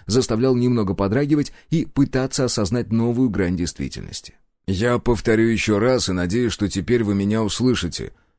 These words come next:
решил толкнуть я речь, пока Князев молчал и не мог возразить мне даже движением пальца. «Я не хочу иметь ничего общего с вашими делами,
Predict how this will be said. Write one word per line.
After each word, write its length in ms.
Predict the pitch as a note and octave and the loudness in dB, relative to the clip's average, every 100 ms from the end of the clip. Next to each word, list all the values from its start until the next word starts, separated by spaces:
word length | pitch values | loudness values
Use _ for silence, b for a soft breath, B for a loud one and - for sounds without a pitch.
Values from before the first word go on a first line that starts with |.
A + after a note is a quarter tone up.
| _ - | _ -2
решил 360 | A#2+ - A#2+ | 0 2 0
толкнуть 500 | F2+ E2 F2+ C3+ C#3+ | 0 -4 0 -2 -2
я 200 | D#2+ F#2 | -4 -4
речь, 260 | D#2 C#2+ - b - | -4 -6 -12 b -8
пока 220 | F2+ G#2 | -6 -4
Князев 400 | - G#2+ C#2+ - | -2 -2 -2 -6
молчал 460 | C#2+ C2+ - C3 A#2+ | -8 -6 -4 -2 -2
и 40 | |
не 100 | E2 | -2
мог 200 | F2 - | -4 -4
возразить 480 | D2+ D2 D2+ C3 G2+ | -8 -6 -6 -6 -4
мне 160 | E2+ | -4
даже 260 | C#2 G2 G2 | -4 -4 -4
движением 520 | D#2 D2+ D#2 E2 D#2 | -6 -6 -6 -6 -6
пальца. 400 | D2+ A1+ - - - _ _ _ _ _ _ | -8 -10 -12 -14 -20 _ _ _ _ _ _
«Я 260 | D#2 G2 C3 | -4 0 2
не 100 | D3 | 2
хочу 460 | D#3+ D#3+ - C3 A#2 | 2 0 2 4 4
иметь 300 | A2+ G#2+ A2+ | 4 2 0
ничего 440 | G#2+ G#2+ G2+ G#2 | 0 0 2 2
общего 300 | G2+ - A#2+ | 2 2 2
с 140 | G#2+ | 2
вашими 360 | F#2+ A2 A2 A#2 | 0 0 0 0
делами, 520 | A2 A2 F#2+ E2 E2 | 0 2 0 -2 -6